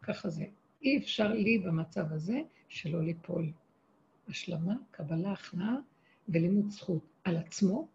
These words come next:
ומכאן גם התחיל ללמד זכות על בני ישראל לגמרי.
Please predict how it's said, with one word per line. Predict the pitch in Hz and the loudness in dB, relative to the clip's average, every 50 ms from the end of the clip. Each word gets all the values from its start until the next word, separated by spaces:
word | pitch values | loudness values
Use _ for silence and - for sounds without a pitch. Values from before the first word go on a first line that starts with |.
| _ _ _ _ _ - | _ _ _ _ _ 4
ומכאן | 202 175 170 165 170 - 254 285 285 233 170 | 4 6 6 4 2 2 2 2 2 2 2
גם | 180 185 220 262 - - - _ _ _ _ _ _ | 2 2 2 0 0 -4 -12 _ _ _ _ _ _
התחיל | 202 - - - 240 220 196 | -14 -14 -8 -4 -2 0 0
ללמד | 180 180 180 196 202 202 | 0 0 0 -2 -2 -4
זכות | - - 247 - - - - | -6 -8 -8 -8 -10 -2 2
על | 196 185 | 2 2
בני | 165 160 175 | 4 2 2
ישראל | 190 190 - - - 170 165 165 | 0 0 -2 -4 -4 -2 0 0
לגמרי. | 160 160 156 165 160 160 170 165 | 0 0 -2 -4 -4 -4 -6 -8